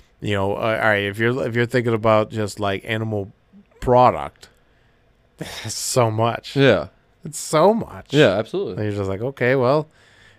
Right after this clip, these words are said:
Speaker 1: if you're giving that up." But, but like I said, there's so many options out. There's so many options out that it's just like, dude. I mean, they, they have, like, cauliflower French fries. They have, like, cauliflower
Speaker 2: Oh, like pizza crust.
Speaker 1: Y-, yeah, pizza
Speaker 2: Oh, yeah,
Speaker 1: crust, yep.
Speaker 2: absolutely, yeah,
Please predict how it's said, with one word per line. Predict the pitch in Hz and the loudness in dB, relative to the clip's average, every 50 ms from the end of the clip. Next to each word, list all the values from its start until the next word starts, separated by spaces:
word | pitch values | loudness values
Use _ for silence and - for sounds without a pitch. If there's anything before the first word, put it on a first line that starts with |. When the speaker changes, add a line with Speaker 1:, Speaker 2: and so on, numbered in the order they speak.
| _ - | _ -8
Speaker 1:
if | 101 | -6
you're | 107 110 | -4 -2
giving | 113 127 127 131 | 0 0 2 2
that | 131 131 151 | 2 2 2
up." | 170 147 | 4 4
But, | 190 190 190 185 170 | 4 2 2 2 4
but | 180 175 170 165 | 6 6 6 6
like | 175 170 165 165 | 6 6 6 8
I | 165 | 6
said, | 151 - 147 135 131 127 | 6 8 8 8 8 8
there's | 131 131 127 | 6 4 4
so | - - 151 135 | 4 4 4 4
many | 123 113 104 | 6 4 4
options | 101 98 95 - 101 98 101 | 4 2 0 -2 -4 -2 0
out. | 98 98 95 92 - _ _ _ _ _ _ _ _ _ _ - | 0 0 0 -2 -4 _ _ _ _ _ _ _ _ _ _ -2
There's | 147 139 - | -2 0 2
so | - - 156 147 135 135 131 | 2 4 6 8 8 8 6
many | 123 120 113 113 | 4 2 2 2
options | 107 104 101 101 101 104 98 101 | 2 2 0 -2 -4 -4 -2 0
out | 98 95 92 92 - | 0 2 0 0 -2
that | 110 107 101 98 | -2 -2 -2 -2
it's | 98 95 - | -4 -6 -8
just | 98 92 - | -8 -6 -4
like, | 98 92 92 90 - _ _ _ _ _ _ _ _ _ _ _ _ _ _ _ _ _ _ _ _ _ _ _ _ - 110 | -4 -4 -4 -4 -8 _ _ _ _ _ _ _ _ _ _ _ _ _ _ _ _ _ _ _ _ _ _ _ _ -6 -2
dude. | 107 101 98 95 90 95 - - _ _ _ _ | -2 0 -2 -2 -4 -8 -12 -18 _ _ _ _
I | 127 135 | 2 4
mean, | 143 139 143 | 6 6 8
they, | 143 147 156 170 | 8 8 6 6
they | 165 156 147 | 4 4 4
have, | 147 143 135 | 4 6 6
like, | 139 127 123 | 4 4 4
cauliflower | - 135 131 127 127 117 - 135 127 123 123 120 113 101 | 4 4 6 6 4 4 4 6 6 8 8 6 4 4
French | - 120 117 117 107 | 2 2 2 2 0
fries. | - - 110 101 101 101 101 | 0 2 2 2 2 2 2
They | 110 110 | 2 2
have, | 120 123 117 113 | 4 2 2 2
like, | 117 113 104 - | 2 0 0 0
cauliflower | 123 117 117 120 117 107 - - 123 117 113 113 113 156 | 2 2 2 2 2 0 -2 0 0 2 4 6 6 8
Speaker 2:
Oh, | 143 110 104 101 | 8 6 6 4
like | 113 104 - | 0 0 0
pizza | - 170 202 - 196 | 2 2 2 2 2
crust. | - 131 90 90 - - 147 | 4 2 2 2 0 -4 0
Speaker 1:
Y-, | 165 175 | 0 0
yeah, | 196 202 202 190 175 156 139 151 175 | 4 8 10 12 12 12 12 10 6
pizza | - - 180 180 151 165 | 6 8 8 8 8 8
Speaker 2:
Oh, | 165 | 8
yeah, | 151 165 143 131 | 10 10 10 10
Speaker 1:
crust, | - 117 120 | 10 8 8
yep. | 135 135 143 | 10 10 10
Speaker 2:
absolutely, | 143 139 117 104 117 | 10 8 6 4 4
yeah, | 113 92 | 2 2